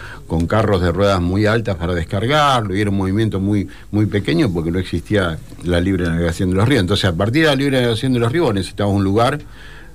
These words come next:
donde poder atracar, eh, barcos más importantes y tener, tenerlos sobre la costa. Esa zona de barranca es barranca pique, o sea, aun cuando hablamos de río muy bajo,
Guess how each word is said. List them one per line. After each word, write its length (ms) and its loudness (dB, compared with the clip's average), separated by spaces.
donde 240 -2
poder 220 0
atracar, 540 0
eh, 680 -8
barcos 360 2
más 160 4
importantes 680 2
y 20 -6
tener, 340 -2
tenerlos 380 -2
sobre 220 -2
la 60 -4
costa. 300 -12
Esa 280 2
zona 280 0
de 60 2
barranca 680 0
es 140 -2
barranca 420 -2
pique, 320 -2
o 60 0
sea, 200 -2
aun 220 0
cuando 280 0
hablamos 380 2
de 100 0
río 220 0
muy 240 2
bajo, 580 0